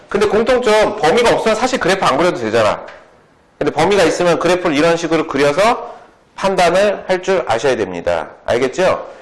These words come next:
근데 일반적으로 있잖아. 꼭지점이 포함되는 경우와 포함되지 않는 경우가 좀 달라. 꼭지점이 포함되면 꼭지점이 무조건 최대값이나 최소값이 되겠지. 그러면 양 끝점, 꼭지점이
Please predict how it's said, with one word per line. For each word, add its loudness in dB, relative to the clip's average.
근데 -2
일반적으로 2
있잖아. 0
꼭지점이 0
포함되는 2
경우와 2
포함되지 2
않는 0
경우가 0
좀 -4
달라. 0
꼭지점이 0
포함되면 2
꼭지점이 0
무조건 -2
최대값이나 0
최소값이 -2
되겠지. -4
그러면 -2
양 2
끝점, -2
꼭지점이 0